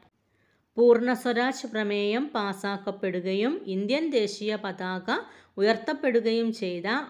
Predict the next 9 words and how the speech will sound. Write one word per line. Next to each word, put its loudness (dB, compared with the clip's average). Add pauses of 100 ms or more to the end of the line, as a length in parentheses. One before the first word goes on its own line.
(160)
ആദ്യ -2
കോൺഗ്രസ് -2
സമ്മേളനമാണ് -4 (100)
ലാഹോർ -2
സമ്മേളനം. -6 (800)
താഴെ 2
പറയുന്നവയിൽ 0 (200)
ക്യാബിനറ്റ് -2
മിഷനിൽ -2